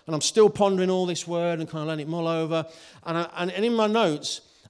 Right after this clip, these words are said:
I've jumped over the bit where it says he put on his outer garment. So I'm in the shower and I'm talking to Jesus and, and kind of asking about that. Well, I was, I was kind of, imagine preaching it, if I'm honest. I was imagine preaching it.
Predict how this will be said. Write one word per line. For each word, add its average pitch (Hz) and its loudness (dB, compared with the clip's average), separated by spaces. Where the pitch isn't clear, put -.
I've 143 -4
jumped 220 0
over 214 4
the 170 -2
bit 147 -2
where 151 -2
it 147 -10
says 180 -8
he 147 -8
put 185 -2
on 170 -4
his 143 -4
outer 151 -8
garment. 139 -2
So 196 -4
I'm 233 -2
in 269 0
the 247 -2
shower 214 0
and 202 -2
I'm 185 -2
talking 175 -2
to 156 -8
Jesus 170 -4
and, 156 -6
and 151 0
kind 156 -6
of 143 -8
asking 156 -8
about 143 -6
that. 139 -8
Well, 135 -4
I 113 -6
was, 117 -12
I 127 -10
was 117 -14
kind 185 -8
of, - -14
imagine 208 4
preaching 190 0
it, 113 -8
if 123 -14
I'm 131 -4
honest. 120 -8
I 151 -8
was 151 -6
imagine 220 -2
preaching 175 0
it. 175 -2